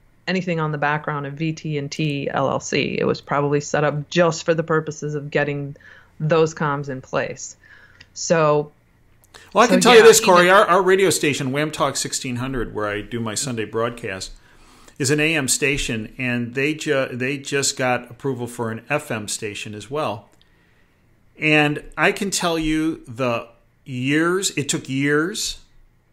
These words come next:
Speaker 2: It took a tremendous amount of paperwork and
Speaker 1: Yeah.
Speaker 2: lawyers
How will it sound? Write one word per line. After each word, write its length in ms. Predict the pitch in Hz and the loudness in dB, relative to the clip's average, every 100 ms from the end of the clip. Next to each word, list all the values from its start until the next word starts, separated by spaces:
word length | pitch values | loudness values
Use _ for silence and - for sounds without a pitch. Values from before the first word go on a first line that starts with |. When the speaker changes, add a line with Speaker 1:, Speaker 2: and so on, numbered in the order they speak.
| _ _ _ _ _ - _ _ - | _ _ _ _ _ -20 _ _ -8
Speaker 2:
It 140 | 127 | -4
took 160 | 165 160 | -2 -4
a 60 | |
tremendous 500 | - 143 147 175 175 | -4 -4 -4 -2 -4
amount 340 | 165 151 151 143 | -4 -4 -4 -4
of 100 | - | -8
paperwork 800 | 151 156 175 165 180 196 196 - _ _ _ _ _ _ - | -6 -4 -4 -4 -4 -6 -10 -20 _ _ _ _ _ _ -10
and 120 | 131 - | -2 0
Speaker 1:
Yeah. 120 | 160 | 2
Speaker 2:
lawyers 680 | 139 147 165 208 - - | 2 0 -2 -4 -6 -10